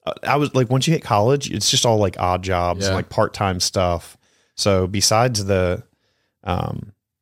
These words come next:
Speaker 1: you know, the grocery store, still part-time. So teaching was really kind of the first
Speaker 2: Real full-time.
Speaker 1: full-time, yeah, full-time
Speaker 2: Wow.
Speaker 1: job.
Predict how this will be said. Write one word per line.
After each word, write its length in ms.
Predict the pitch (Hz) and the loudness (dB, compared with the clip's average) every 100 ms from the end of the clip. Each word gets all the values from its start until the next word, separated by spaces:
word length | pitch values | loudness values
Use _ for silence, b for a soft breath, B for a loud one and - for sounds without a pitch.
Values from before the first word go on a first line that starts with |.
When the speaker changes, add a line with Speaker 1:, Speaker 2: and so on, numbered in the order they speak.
| _ _ _ | _ _ _
Speaker 1:
you 80 | 90 | -6
know, 60 | 87 | -2
the 60 | |
grocery 340 | 95 95 - 117 | 2 2 2 0
store, 260 | - 90 | 0 0
still 200 | 85 - | 0 0
part-time. 680 | - 90 - 90 90 90 90 _ _ | 0 -2 -2 -4 -2 -4 -8 _ _
So 300 | - 98 87 - _ | -2 0 0 -4 _
teaching 360 | - 104 - 101 | -2 0 2 2
was 160 | 85 | 0
really 260 | 90 95 87 | 2 2 2
kind 200 | - 87 | -2 -4
of 60 | 85 | -4
the 60 | |
first 400 | 85 92 - - - _ | -4 -6 -6 -10 -18 _
Speaker 2:
Real 480 | 95 104 101 104 101 | -14 -6 -2 0 -2
full-time. 320 | 107 - 107 | -4 -12 -2
Speaker 1:
full-time, 1160 | 139 139 135 135 - 123 117 113 120 123 131 135 - | 4 6 6 4 4 4 6 6 6 4 4 0 0
yeah, 480 | 110 110 110 95 87 | 2 4 4 0 -2
full-time 680 | - 113 110 - 113 107 | -2 0 0 0 0 2
Speaker 2:
Wow. 60 | 98 | 2
Speaker 1:
job. 480 | 98 95 107 113 | 2 2 2 0